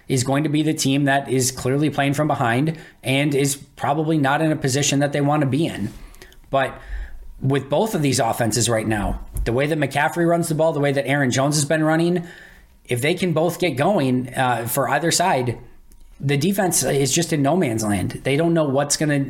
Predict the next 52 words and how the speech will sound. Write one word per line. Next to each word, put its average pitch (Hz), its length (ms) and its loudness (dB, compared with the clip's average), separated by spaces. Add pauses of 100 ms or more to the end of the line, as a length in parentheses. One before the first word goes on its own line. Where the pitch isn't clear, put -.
(120)
come 139 200 0
next. - 480 -2 (480)
And 131 180 2
that's 143 180 0
not 160 180 0
where 143 100 2
you 143 160 2
wanna 135 200 2
be 131 160 2
as 123 120 0
a 120 40 -2
defense, 120 320 0
especially 143 500 0
for 139 160 -2
Green 131 200 2
Bay 120 380 0 (200)
against 127 300 0
all 127 80 2
those 123 220 -2
weapons 123 340 0
in 117 100 0
San 120 180 0
Francisco. 107 540 -2
So 107 280 0 (260)
which 156 300 0
team 175 180 0
can 160 140 -2
establish 139 500 0
the 147 140 0
run 139 320 2
quicker 196 500 -2 (240)
and 135 140 0
which 143 180 0
one 151 180 0
can 135 180 -2
keep 185 260 -2
it 175 60 0
going 151 400 2
and 127 120 0
stay 139 200 0
balanced 127 440 0
through 120 120 -2
the 120 40 -2
course 127 300 0
of 120 60 0
the 120 60 0
game? 113 460 0 (220)
Huge 156 260 -2
advantage 117 460 0
in 110 80 0
this 107 180 0
one. 101 300 -2